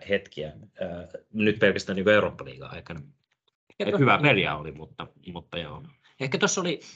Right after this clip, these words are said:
Speaker 2: jotain siinä, se, että se kaksi kaksi tasoitus vietiin, niin siinä oli myös niinku vertauskuvallisuutta H J K:n näihin E-, Eurooppa-liigan lohkovaiheen peleihin.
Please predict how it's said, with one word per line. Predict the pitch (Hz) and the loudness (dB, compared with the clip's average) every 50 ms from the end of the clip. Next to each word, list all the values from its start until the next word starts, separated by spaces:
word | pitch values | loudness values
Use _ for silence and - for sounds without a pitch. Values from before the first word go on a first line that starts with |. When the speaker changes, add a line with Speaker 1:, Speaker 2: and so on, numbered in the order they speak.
| _ _ | _ _
Speaker 2:
jotain | - 190 175 175 170 160 135 127 127 131 - - _ _ - 147 | -6 -2 -2 0 2 4 4 2 2 -2 -6 -14 _ _ -8 0
siinä, | - 147 135 123 120 113 117 - - _ _ _ - - - - - _ _ - | 2 4 4 4 4 0 -2 -6 -16 _ _ _ -20 -20 -20 -20 -20 _ _ -8
se, | - - 113 | -6 -4 -4
että | 113 117 117 | -4 -4 -6
se | - | -4
kaksi | 127 - 123 123 120 - - - | 2 2 2 2 2 -2 -4 -2
kaksi | 120 113 110 - - - | 0 0 0 -2 -4 -4
tasoitus | 110 107 107 110 90 - 101 - 104 | -2 -2 -2 -4 -6 -8 -8 -6 0
vietiin, | 104 107 101 95 92 - 92 90 87 | 2 2 2 2 0 -4 -6 -6 -6
niin | 90 90 | -4 -4
siinä | 110 104 107 113 | -4 -4 -2 -2
oli | 113 110 - - - _ _ _ _ _ _ _ _ _ - | -2 -2 -4 -6 -12 _ _ _ _ _ _ _ _ _ -6
myös | 127 120 107 - | -4 -4 -4 -4
niinku | - 98 - - - _ _ _ _ _ _ _ _ _ _ _ _ _ _ _ _ - _ _ _ _ _ _ _ - | -4 -6 -8 -8 -12 _ _ _ _ _ _ _ _ _ _ _ _ _ _ _ _ -20 _ _ _ _ _ _ _ 2
vertauskuvallisuutta | 131 135 127 120 123 - - 90 95 - - - 113 101 95 87 85 85 85 - - - 85 - - - - _ - - 82 - - _ _ _ _ _ _ _ _ _ _ _ _ _ _ _ _ _ _ _ _ _ _ _ _ _ _ _ _ _ _ _ - | 4 4 6 4 2 0 -2 -4 -4 -6 -8 -6 -4 -2 0 0 -2 -2 -6 -10 -12 -12 -12 -12 -14 -14 -16 _ -14 -14 -14 -14 -16 _ _ _ _ _ _ _ _ _ _ _ _ _ _ _ _ _ _ _ _ _ _ _ _ _ _ _ _ _ _ _ -10
H | 113 113 107 98 95 | -4 -2 0 0 2
J | 95 87 87 | 0 0 -2
K:n | 87 - 90 87 87 90 87 80 - _ _ _ _ _ _ _ _ _ _ _ - - | -2 -2 0 0 0 0 -2 -4 -8 _ _ _ _ _ _ _ _ _ _ _ -10 -6
näihin | 113 101 92 87 95 98 95 - | -4 -2 -2 -2 -4 -4 -6 -4
E-, | - 123 113 104 110 | -4 -2 0 2 2
Eurooppa-liigan | 104 98 95 90 - - 98 92 92 98 98 | 4 4 2 0 -2 -2 0 2 2 4 4
lohkovaiheen | 104 104 104 - - 98 95 101 98 95 101 98 90 87 | 4 4 4 2 -2 -2 0 0 0 0 -2 -4 -6 -2
peleihin. | - 104 98 95 95 82 90 95 101 98 95 90 - _ | 0 2 2 2 2 0 -4 -6 -8 -8 -10 -10 -14 _